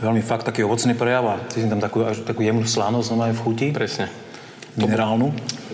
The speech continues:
Speaker 1: Ale je tam aj na-, taká, taká, taká drobná horčinka. To je ešte v poriadku, že ešte to je akože
Speaker 2: Je to v
Speaker 1: vývoj,
Speaker 2: poriadku,
Speaker 1: alebo?
Speaker 2: lebo to víno ešte stále vidí, že teda má nejaký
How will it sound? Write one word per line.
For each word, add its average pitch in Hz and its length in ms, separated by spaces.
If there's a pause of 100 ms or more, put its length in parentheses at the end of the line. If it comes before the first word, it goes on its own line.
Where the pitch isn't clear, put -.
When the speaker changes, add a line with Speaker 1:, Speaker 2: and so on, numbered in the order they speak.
(140)
Speaker 1:
Ale 113 220
je 117 80
tam 143 80
aj 143 80
na-, 139 160
taká, 127 180
taká, 120 380
taká 120 240
drobná 143 240
horčinka. 196 480
To - 80
je 101 160
ešte - 160
v - 80
poriadku, 113 340
že 196 140
ešte 110 160
to 107 100
je 107 80
akože 107 180
Speaker 2:
Je 101 60
to 101 60
v 110 80
Speaker 1:
vývoj, 180 160
Speaker 2:
poriadku, 120 160
Speaker 1:
alebo? 117 160
Speaker 2:
lebo 117 160
to 120 120
víno 120 280
ešte 113 240
stále 110 260
vidí, 107 220
že 110 160
teda 107 160
má 107 260
nejaký 107 380